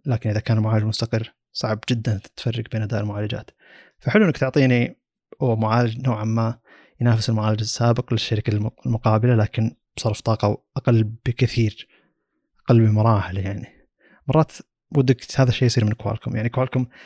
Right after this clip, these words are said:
أعطينا إيت جن تو، نفس إيت جن ون، بس بدون أي صرف طاقة إضافي، أو قلل صرف الطاقة بشكل مهول، وأعطني س-، حرارة أقل بكثير.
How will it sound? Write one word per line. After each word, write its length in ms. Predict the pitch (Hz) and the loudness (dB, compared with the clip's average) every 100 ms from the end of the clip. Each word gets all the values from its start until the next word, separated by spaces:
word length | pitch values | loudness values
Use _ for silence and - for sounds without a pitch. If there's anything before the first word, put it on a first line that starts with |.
| - - | -20 -20
أعطينا 400 | - 151 135 - | -2 2 4 4
إيت 240 | 123 113 123 | 2 0 0
جن 220 | 113 110 | 2 2
تو، 260 | - 110 139 - _ _ _ - | 0 0 -2 -10 _ _ _ -6
نفس 200 | 165 - | -4 0
إيت 140 | 143 | -2
جن 200 | 123 120 | 2 4
ون، 220 | 117 120 | 4 2
بس 300 | 113 113 - | 2 -2 -4
بدون 380 | 110 123 117 113 - 131 | 0 4 4 2 -2 0
أي 260 | 120 113 | 0 0
صرف 320 | 113 110 113 | -2 -4 -4
طاقة 520 | - 107 104 110 110 _ _ - | -8 -6 -4 -4 -6 _ _ -4
إضافي، 480 | 113 104 - 117 _ _ - | -2 -2 -4 -8 _ _ -2
أو 280 | 117 - - - _ _ 185 - | -2 -2 -12 -20 _ _ -20 0
قلل 280 | 143 135 110 | 4 4 4
صرف 180 | 113 113 | 0 -2
الطاقة 280 | 120 117 | -2 -2
بشكل 240 | 120 113 117 | -2 -2 -2
مهول، 340 | 107 117 127 _ - - _ _ | 0 -2 -4 _ -20 -20 _ _
وأعطني 480 | 135 117 117 110 120 - _ _ - 196 170 - 139 | -2 -2 0 -2 -4 -12 _ _ -20 -18 -18 -16 -12
س-، 360 | 139 - - - | -12 -8 -6 -6
حرارة 380 | - 110 101 101 | -2 -2 0 -2
أقل 240 | - 101 | -4 -6
بكثير. 520 | - - - - _ | -8 -10 -10 -12 _